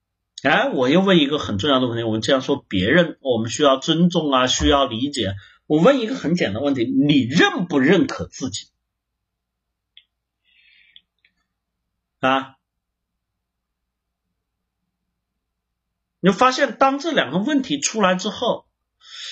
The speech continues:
我们似乎对那个镜子中间的自己有一种陌生，对吧？这里面有同学说，有时候自己都看不起自己。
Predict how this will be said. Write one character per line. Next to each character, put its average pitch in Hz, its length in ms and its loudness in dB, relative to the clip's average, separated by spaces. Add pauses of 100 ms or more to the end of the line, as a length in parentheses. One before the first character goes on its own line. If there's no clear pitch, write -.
(320)
我 147 160 4
们 170 100 4
似 - 460 -2
乎 277 520 -4 (200)
对 175 640 2 (100)
那 170 320 2
个 117 480 0 (220)
镜 233 260 -2
子 113 160 -6
中 139 180 -2
间 139 200 2
的 131 80 2
自 139 200 -4
己 92 300 -4 (1200)
有 131 220 4
一 165 160 4
种 131 160 -2
陌 139 240 0
生， - 360 -2 (2250)
对 151 100 0
吧？ 139 180 2
这 170 140 -4
里 147 60 2
面 135 220 4
有 117 160 2
同 131 160 -12
学 131 300 2
说， 135 240 4
有 127 260 0
时 131 140 0
候 151 160 4
自 196 180 -2
己 135 140 0
都 127 100 0
看 247 240 0
不 190 80 -4
起 175 160 -8
自 98 220 -10
己。 - 160 -14